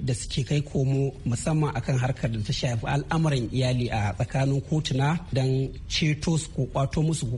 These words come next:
kuma tabbatar musu da haƙoƙi ko 'yancinsu. Kazalika muna tare da Doctor Musa Abdullahi Sufi na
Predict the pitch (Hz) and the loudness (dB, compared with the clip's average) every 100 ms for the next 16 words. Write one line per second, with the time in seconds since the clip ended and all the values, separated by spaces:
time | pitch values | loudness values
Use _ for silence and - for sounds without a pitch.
0 | - 135 - 151 123 - 143 143 143 113 | 0 -2 0 -2 0 -2 0 0 0 0
1 | 117 123 - 139 - 147 143 - - - | 0 0 0 -2 0 0 0 0 -6 -2
2 | 135 123 127 120 127 110 147 - - - | -2 2 0 0 0 0 -2 -4 -6 -8
3 | - 165 175 226 - 208 131 - 160 220 | -2 0 2 0 0 0 0 0 0 2
4 | 185 - 143 165 160 143 123 113 104 - | 2 2 2 2 2 2 2 2 0 -2
5 | - 139 - - 135 160 160 180 175 135 | -2 0 0 0 2 2 2 0 0 -2
6 | 113 131 151 151 135 - 165 123 135 120 | -2 0 2 2 -2 -4 -4 -2 -2 -4
7 | - - 131 131 143 143 143 143 | -4 -4 0 2 2 2 2 0